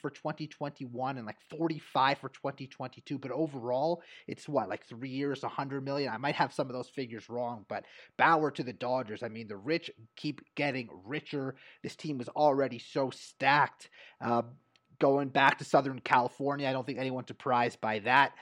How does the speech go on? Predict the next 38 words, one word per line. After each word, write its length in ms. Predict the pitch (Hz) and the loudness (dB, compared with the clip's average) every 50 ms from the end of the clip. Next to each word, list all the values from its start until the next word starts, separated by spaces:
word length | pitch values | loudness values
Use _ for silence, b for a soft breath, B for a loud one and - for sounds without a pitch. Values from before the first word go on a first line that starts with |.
| B B B _ - | B B B _ 4
I 100 | 123 139 | 4 6
had 300 | - 165 123 127 117 - | 6 6 6 4 4 -2
the 80 | - | -8
Dodgers 400 | 104 - 123 123 123 107 113 113 | -4 0 0 0 0 -2 -6 -8
or 80 | 120 117 | -8 -8
the 160 | 110 113 117 | -6 -4 -4
Angels 340 | 123 127 123 110 120 113 - | -2 -4 -4 -4 -6 -8 -2
signing 320 | - 131 117 135 131 127 | 2 4 4 4 4 0
him 300 | 117 135 131 123 123 120 b b b b b | -2 -4 -4 -4 -6 -10 b b b b b
when 140 | 117 117 107 | -6 -4 -4
the 60 | - | 0
offseason 540 | - 131 127 120 - - 135 127 104 123 113 | 2 4 4 2 2 -2 -4 -4 -4 -6 -12
began. 600 | - 98 92 _ - 147 156 156 160 160 156 156 160 B B B B B B | -12 -14 -12 _ -2 0 4 6 6 6 4 2 -2 B B B B B B
And 140 | - 147 151 | 2 4 4
you 80 | 156 | 6
know 100 | 165 170 | 8 8
what? 300 | 170 160 170 180 - - | 10 12 12 12 12 10
Even 240 | 175 190 180 190 185 | 6 2 2 4 4
if 120 | 185 175 - | 2 2 2
Trevor 320 | - - 175 170 165 165 | 8 10 10 10 10 8
Bauer 460 | 135 156 151 151 156 151 147 143 135 - | 6 8 10 10 10 10 6 4 0 -2
is 200 | 131 127 - - _ _ | -6 -6 -8 -8 _ _
average, 800 | - 135 143 147 113 - 98 87 80 76 - - - - - _ _ _ _ _ _ _ _ _ _ _ _ _ _ _ _ _ _ _ _ _ _ _ _ _ | 6 6 6 6 4 -2 -6 -6 -6 -8 -8 -10 -12 -12 -14 _ _ _ _ _ _ _ _ _ _ _ _ _ _ _ _ _ _ _ _ _ _ _ _ _
he 280 | - - - 156 143 135 | -16 -12 -8 -6 -4 -4
will 160 | 123 131 120 | -4 -4 -6
s-, 100 | - - _ _ _ | -8 -14 _ _ _
still 540 | - - - 160 147 135 127 131 127 - - _ _ _ _ _ _ _ _ _ - 147 139 | -20 -10 2 4 6 6 6 4 2 0 -6 _ _ _ _ _ _ _ _ _ -14 -14 -12
rack 340 | 131 117 131 139 147 - - | -2 4 6 6 6 6 4
up 120 | 151 - | 0 0
the 60 | - 156 | 0 -10
strikeouts. 640 | - - 147 139 139 135 - 143 139 135 135 - | -8 0 2 2 2 2 2 0 0 0 -2 -6
If 100 | 120 - | -12 -10
you're 120 | - 127 117 | -8 -10 -10
talking 400 | - - 143 123 - - 127 - | -2 2 2 2 2 0 -10 -8
from 160 | - 139 127 | -8 -6 -6
a 60 | 113 | -6
fantasy 380 | - - 131 127 131 127 - 135 | -4 -2 -2 -2 -2 -4 -6 -10
standpoint, 640 | - - 143 135 131 127 - 139 131 135 131 117 | -6 -2 -2 -2 -2 -2 -6 -6 -6 -4 -6 -6